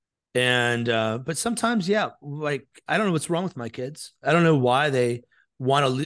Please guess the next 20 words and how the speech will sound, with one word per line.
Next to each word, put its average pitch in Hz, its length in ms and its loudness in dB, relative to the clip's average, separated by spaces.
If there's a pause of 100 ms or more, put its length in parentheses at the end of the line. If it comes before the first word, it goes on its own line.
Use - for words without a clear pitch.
leave, 131 300 -4
like, 123 160 0
one 113 540 -8
boot 113 480 -2
in 113 100 -12
the 110 80 -8
middle 110 220 -2
of 107 60 -4
the 101 60 -6
woods, 104 600 -4
like, 104 380 -10 (680)
in 123 100 2
the 123 60 0
middle 131 200 2
of 123 40 0
the 117 80 2
winter. 110 440 -2
Why'd 123 240 -2
you 127 80 -4
walk? 120 360 -4